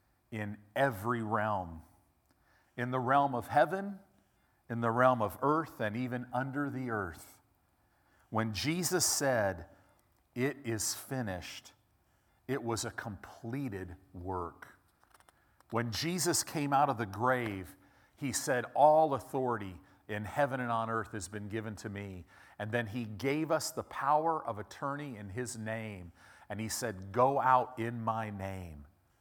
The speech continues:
And I'm telling you, when you lay hands on the sick in the name of Jesus, when you bring the name of Jesus on the scene, things happen,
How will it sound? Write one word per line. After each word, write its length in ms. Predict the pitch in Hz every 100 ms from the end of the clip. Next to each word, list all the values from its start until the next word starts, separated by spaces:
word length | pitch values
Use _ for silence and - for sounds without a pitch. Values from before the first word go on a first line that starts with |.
| _ _ _ _ _ _ -
And 140 | 98
I'm 180 | 120 117
telling 380 | - 123 120 110
you, 160 | 113
when 140 | 104 101
you 140 | 110
lay 220 | 107 120
hands 400 | 107 131 131 127
on 140 | 120 110
the 80 | 92
sick 580 | - - 127 92 - - _ _ _ _ _ -
in 160 | 113 104
the 80 | 98
name 420 | 104 117 135 120
of 140 | 104
Jesus, 520 | 90 101 95 90 - - - -
when 160 | 113
you 160 | 117 113
bring 520 | 98 110 131 151 143
the 140 | 110 113
name 540 | 110 113 131 143 131
of 160 | 104 95
Jesus 640 | 104 101 95 92 - - - - _
on 280 | 104 113 117
the 100 | 107
scene, 560 | - - 123 117 95 82
things 540 | - 120 113 107 95
happen, 540 | - 113 101 101 87